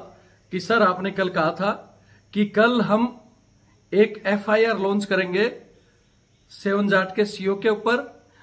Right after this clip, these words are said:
और जेआरसी के सेंटर कमांडेंट, डिप्टी कमांडेंट, एडम कर्नल,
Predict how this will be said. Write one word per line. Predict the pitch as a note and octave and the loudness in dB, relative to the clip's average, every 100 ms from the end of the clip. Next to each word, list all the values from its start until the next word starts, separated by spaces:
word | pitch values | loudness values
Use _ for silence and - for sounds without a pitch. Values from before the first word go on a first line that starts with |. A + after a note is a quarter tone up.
| - - | -12 -6
और | E3+ E3+ | -6 -2
जेआरसी | E3+ F3+ F#3 G3+ G3 | 0 0 -2 -4 -4
के | F#3+ G#3+ B3 - _ _ _ _ _ _ _ _ _ _ _ _ - | -2 -2 -4 -14 _ _ _ _ _ _ _ _ _ _ _ _ -14
सेंटर | - E3+ G3 | -8 -6 -4
कमांडेंट, | G3+ F#3+ G3+ A3 A#3+ A#3+ - _ _ _ _ _ - | -4 -2 0 2 0 -4 -16 _ _ _ _ _ -10
डिप्टी | F3 - G#3 | -10 -6 -2
कमांडेंट, | G3 G3+ G#3 A#3+ B3 - - _ _ _ _ _ _ D3 | 2 2 2 2 -2 -10 -20 _ _ _ _ _ _ -6
एडम | F3 G#3+ G#3 | -2 0 0
कर्नल, | G3+ G3 A3+ B3 | 0 2 0 0